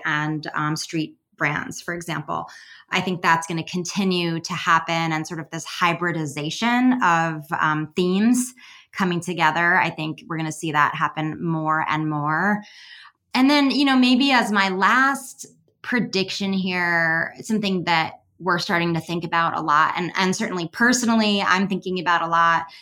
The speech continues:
is the value of experiences, you know, and how, um, I think this consumer and this time in life, as we're hopefully coming out of a pandemic, there's a high premium on experience. And,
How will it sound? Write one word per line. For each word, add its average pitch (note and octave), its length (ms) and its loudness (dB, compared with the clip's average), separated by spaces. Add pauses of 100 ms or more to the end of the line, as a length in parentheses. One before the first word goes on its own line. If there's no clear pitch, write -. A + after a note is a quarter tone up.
(400)
is F#3+ 280 0
the E3 180 -2
value F3+ 480 2
of F3 160 -2
experiences, - 840 -4
you F#3+ 140 0
know, F3 240 2
and E3+ 240 2
how, E3+ 720 0
um, E3 440 0 (500)
I F#3+ 60 0
think F3 220 0
this F3 320 -6
consumer A3+ 1080 2
and F3 420 2
this D#3+ 200 -4
time F3+ 560 0
in E3+ 160 -2
life, D#3+ 320 2
as E3+ 100 -8
we're D#3+ 220 -4 (160)
hopefully E3+ 280 -4
coming E3+ 380 -4
out D#3 180 0
of E3+ 100 -2
a E3+ 60 -4
pandemic, E3 840 -2 (560)
there's E3+ 180 -2
a F3 60 -2
high F3 220 -2
premium E3+ 520 -2 (100)
on D#3+ 340 0
experience. - 760 -8 (420)
And, D3 480 -2